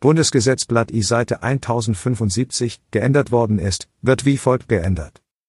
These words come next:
Nach Paragraph fünfzehn Absatz drei wird folgender Absatz vier eingefügt. Vier. Werden personenbezogene Daten durch den Einsatz von Cookies oder ähnlichen Technologien verarbeitet, muss der Verantwortliche sicherstellen,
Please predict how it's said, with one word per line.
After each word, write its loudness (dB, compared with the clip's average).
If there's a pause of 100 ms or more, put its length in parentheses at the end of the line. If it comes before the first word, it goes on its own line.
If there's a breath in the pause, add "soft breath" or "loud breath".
(720)
Nach 2
Paragraph 0
fünfzehn 0
Absatz -2
drei 0
wird 0
folgender 2
Absatz -4
vier 0
eingefügt. -4 (680)
Vier. 0 (120)
Werden 2
personenbezogene 2
Daten -2
durch 0
den 0
Einsatz 0
von 0
Cookies -2
oder 0
ähnlichen 2
Technologien 2
verarbeitet, 0 (140)
muss 2
der 2
Verantwortliche 0
sicherstellen, -2